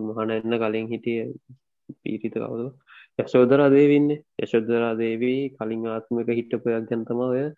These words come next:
සඳ කිඳුරු ජාතකයෙන් කියන්නේ. ඒකේ ගොඩක් අය දැන් මමත් හිතන් හිටියේ ඒක ඉන්නේ දිය කිඳුරු කියලා. ඒ වුණාට තා-, විස්තර හොයන් යද්දී මම ශප්‍රාන් ගෙනුත් ඇහුවා. එතකොට ඌත් කිව්වා. ඊට පස්සේ මම විස්තර හොයන් යද්දී මටත් හම්බුනේ ඒකේ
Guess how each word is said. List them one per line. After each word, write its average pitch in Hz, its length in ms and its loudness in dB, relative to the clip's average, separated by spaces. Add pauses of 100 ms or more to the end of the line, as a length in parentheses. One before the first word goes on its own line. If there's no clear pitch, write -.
සඳ 117 180 -2
කිඳුරු 113 300 0
ජාතකයෙන් 113 340 -2
කියන්නේ. 131 260 -4
ඒකේ 127 220 -2
ගොඩක් 120 360 -4
අය 131 140 -4 (160)
දැන් 123 200 -6
මමත් 110 400 -8
හිතන් 135 340 -4
හිටියේ 143 280 -4
ඒක 147 100 -6
ඉන්නේ 151 260 -6
දිය 147 220 -2
කිඳුරු 147 280 -4
කියලා. 110 280 -6
ඒ 117 60 -4
වුණාට 120 240 -6 (440)
තා-, 110 340 -2 (100)
විස්තර 113 340 -2
හොයන් 120 240 0
යද්දී 123 360 -2
මම 120 140 0
ශප්‍රාන් 110 440 -6
ගෙනුත් 113 260 -6
ඇහුවා. 139 260 -4
එතකොට 117 380 -2
ඌත් 110 260 -8
කිව්වා. 131 320 -6
ඊට 139 140 -4
පස්සේ 113 240 -8
මම 113 80 -6
විස්තර 110 260 -8
හොයන් 117 220 -4
යද්දී 120 180 -12
මටත් 117 260 -6
හම්බුනේ 143 340 0 (480)
ඒකේ 117 260 4